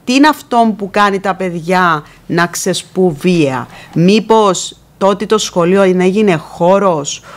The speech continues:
ο οποίος, αντί να προάγει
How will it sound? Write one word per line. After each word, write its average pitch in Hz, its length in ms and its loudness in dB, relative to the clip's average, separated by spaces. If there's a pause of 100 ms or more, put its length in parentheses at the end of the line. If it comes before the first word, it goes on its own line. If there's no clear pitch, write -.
(180)
ο - 100 0
οποίος, 180 880 0 (300)
αντί 165 500 -2
να 202 180 2
προάγει 175 920 -2